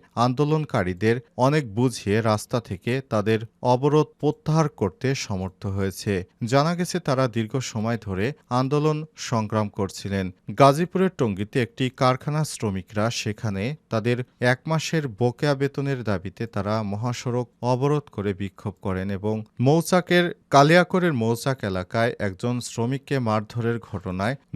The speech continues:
বিক্ষুব্ধ শ্রমিকরা ঢাকা টাঙ্গাইল মহাসড়ক অবরোধ করে রাখেন। এতে ঢাকা থেকে টাঙ্গাইল সহ পাবনা ওই অঞ্চলের, মোট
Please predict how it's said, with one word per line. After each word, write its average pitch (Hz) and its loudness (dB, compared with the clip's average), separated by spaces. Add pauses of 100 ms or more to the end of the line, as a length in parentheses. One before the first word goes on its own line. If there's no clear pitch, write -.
বিক্ষুব্ধ 139 -2 (160)
শ্রমিকরা 110 -2 (300)
ঢাকা 127 0
টাঙ্গাইল 165 0
মহাসড়ক 113 -4
অবরোধ 117 0
করে 92 -6
রাখেন। 95 -4 (140)
এতে 107 -2 (320)
ঢাকা 123 0 (200)
থেকে 120 0 (120)
টাঙ্গাইল 120 2
সহ 98 -4 (180)
পাবনা 117 2 (260)
ওই 123 2
অঞ্চলের, 113 -2 (200)
মোট 123 0